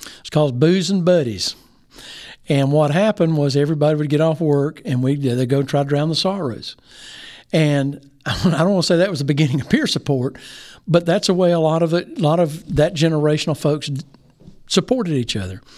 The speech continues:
We didn't get any problems solved, but with us, the only way we knew how to deal with it.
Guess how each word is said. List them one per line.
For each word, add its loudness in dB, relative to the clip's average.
We 6
didn't 4
get 2
any 4
problems 0
solved, -2
but 0
with -2
us, -4
the 2
only 2
way 2
we 0
knew 0
how 0
to -2
deal -2
with -4
it. -10